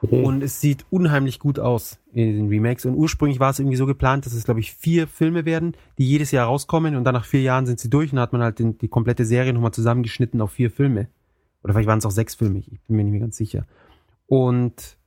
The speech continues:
Speaker 2: äh, hat dann die, eben die, die bessere, die erweiterte Handlung, die auch im Manga noch mit dabei ist. Hat sich dann aber irgendwie zeitlich anscheinend nicht ganz so ergeben. Die Frage ist, ob sie es absichtlich gemacht haben, um mehr Geld zu, abzusahnen, oder ob sie da einfach nur schlechtes Management.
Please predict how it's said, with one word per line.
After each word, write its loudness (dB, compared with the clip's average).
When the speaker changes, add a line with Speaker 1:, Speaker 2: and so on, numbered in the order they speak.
Speaker 2:
äh, 4
hat 0
dann 2
die, -2
eben 2
die, 2
die -2
bessere, 0
die -2
erweiterte 0
Handlung, 0
die 0
auch 0
im 2
Manga 0
noch -6
mit -8
dabei -4
ist. -10
Hat 0
sich -2
dann 4
aber 0
irgendwie -2
zeitlich 0
anscheinend 2
nicht -4
ganz 0
so 2
ergeben. 0
Die -20
Frage 2
ist, -4
ob -4
sie -2
es -2
absichtlich -4
gemacht 0
haben, 2
um 2
mehr 0
Geld -2
zu, 0
abzusahnen, 0
oder 2
ob -6
sie 0
da 0
einfach 0
nur 0
schlechtes -4
Management. -2